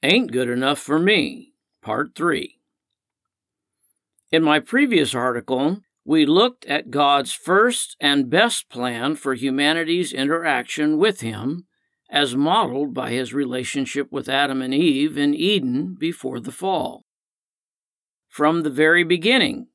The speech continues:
God's desire has been to have personal, intimate communion with His greatest creation,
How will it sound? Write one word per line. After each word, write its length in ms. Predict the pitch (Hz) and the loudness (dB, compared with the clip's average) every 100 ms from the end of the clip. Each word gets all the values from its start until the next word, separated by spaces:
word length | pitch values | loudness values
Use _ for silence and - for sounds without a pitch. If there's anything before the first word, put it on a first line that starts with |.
| _ | _
God's 380 | - 117 127 127 | -8 -2 -2 -2
desire 600 | 165 180 143 127 127 151 | -2 -2 -2 -2 -2 -2
has 280 | 160 143 123 | -2 -4 -6
been 320 | 107 143 143 143 | -2 0 0 -2
to 200 | 170 165 | -4 -6
have 480 | 135 135 127 120 | -4 -2 -2 -6
personal, 720 | - 147 151 139 165 175 185 - | -10 -2 -2 -2 -6 -6 -6 -6
intimate 480 | 147 147 147 160 170 | -2 -2 0 -2 -4
communion 760 | 156 156 185 220 156 135 151 147 | -4 -2 0 0 0 -2 -2 -4
with 200 | 131 - | -6 -4
His 180 | 139 | -6
greatest 540 | 107 139 143 151 147 - | -6 -2 0 2 -2 -8
creation, 840 | - 143 180 208 - 120 160 190 | -4 0 2 2 -2 -4 -6 -6